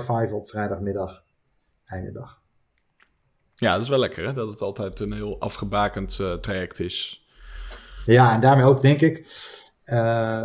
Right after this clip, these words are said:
Speaker 1: wat, wat we altijd heel catchy roepen is, het is, dit is de beste investering tegen een slechte investering.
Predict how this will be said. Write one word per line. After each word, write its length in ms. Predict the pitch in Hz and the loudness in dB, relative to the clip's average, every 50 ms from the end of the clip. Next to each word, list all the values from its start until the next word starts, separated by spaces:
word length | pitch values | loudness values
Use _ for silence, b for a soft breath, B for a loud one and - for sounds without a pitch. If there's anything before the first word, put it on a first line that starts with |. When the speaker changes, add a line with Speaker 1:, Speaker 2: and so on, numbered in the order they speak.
| 113 110 107 | -4 -6 -6
Speaker 1:
wat, 220 | 110 110 123 - _ | -8 -8 -10 -14 _
wat 220 | 120 113 110 - - | -12 -10 -10 -8 -8
we 60 | - | -8
altijd 200 | - - 127 110 | -8 -8 -8 -8
heel 140 | 104 101 - | -8 -8 -6
catchy 280 | - 110 - - - 101 | -6 -6 -6 -6 -4 -4
roepen 220 | 110 117 - 104 | -4 -4 -4 -4
is, 60 | - | -6
het 140 | 120 117 - | -4 -4 -4
is, 140 | 113 - - | -4 2 4
dit 160 | 120 120 120 | 4 6 6
is 100 | 120 - | 6 4
de 180 | 120 107 98 90 | 4 4 6 6
beste 300 | 117 127 143 - - 127 | 6 6 6 6 6 8
investering 460 | 127 120 123 - - 127 120 113 - | 8 8 6 6 4 4 4 6 6
tegen 220 | 131 123 120 113 | 6 6 6 4
een 60 | 110 | 2
slechte 340 | 101 - 131 131 123 - 110 | 2 6 6 6 6 4 2
investering. 500 | 104 87 87 - - 95 92 - - - | -2 -2 -4 -6 -6 -4 -6 -6 -8 -10